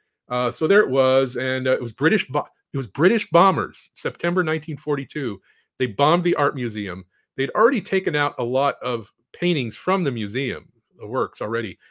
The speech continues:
but they couldn't move the George Washington one because it was too big. So they, so when the museum was, was, uh, destroyed in a bombing raid by British bombers.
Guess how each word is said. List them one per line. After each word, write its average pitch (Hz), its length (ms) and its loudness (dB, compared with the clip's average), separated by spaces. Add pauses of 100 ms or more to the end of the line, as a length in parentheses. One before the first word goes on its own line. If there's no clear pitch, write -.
(180)
but 127 80 -8
they 135 80 2
couldn't 208 360 0
move 151 340 -2 (260)
the 127 180 -4 (220)
George 131 240 -2
Washington 135 520 -2
one 101 280 -8 (340)
because 131 200 2
it 131 40 -6
was 113 120 -10
too 143 160 -4
big. 117 420 -4 (220)
So 123 180 -4
they, 120 220 -4 (500)
so - 140 -4
when 131 120 -4
the 123 80 -4
museum 127 460 -2
was, 117 240 -8 (320)
was, 107 260 -10
uh, 110 100 -6
destroyed 127 560 2
in 110 140 -10
a 101 60 -8
bombing 127 400 -4
raid 101 180 -4
by 120 140 0
British 151 440 -4
bombers. 147 440 -8